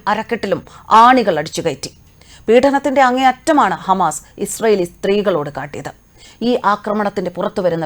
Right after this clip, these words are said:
വിവരങ്ങൾ ഇങ്ങനെയാണ്. ഹമാസിന്റെ ക്രൂരതകളുടെയും സ്ത്രീകൾക്കെതിരെ നടത്തിയ ലൈംഗിക അതിക്രമങ്ങളുടെയും ഭയാനകമായ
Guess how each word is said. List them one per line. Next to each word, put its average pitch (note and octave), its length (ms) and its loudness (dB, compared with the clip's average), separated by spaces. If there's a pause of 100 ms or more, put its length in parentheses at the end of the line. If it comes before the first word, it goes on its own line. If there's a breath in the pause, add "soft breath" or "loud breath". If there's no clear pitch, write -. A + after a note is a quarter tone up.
വിവരങ്ങൾ E3 340 -4 (180)
ഇങ്ങനെയാണ്. D3 380 -10 (560 loud breath)
ഹമാസിന്റെ D4 540 6
ക്രൂരതകളുടെയും A3 760 2
സ്ത്രീകൾക്കെതിരെ G#3+ 760 0
നടത്തിയ F#3+ 380 -2
ലൈംഗിക F#3 340 -2 (160)
അതിക്രമങ്ങളുടെയും F3+ 800 -4 (300 loud breath)
ഭയാനകമായ G#3+ 680 2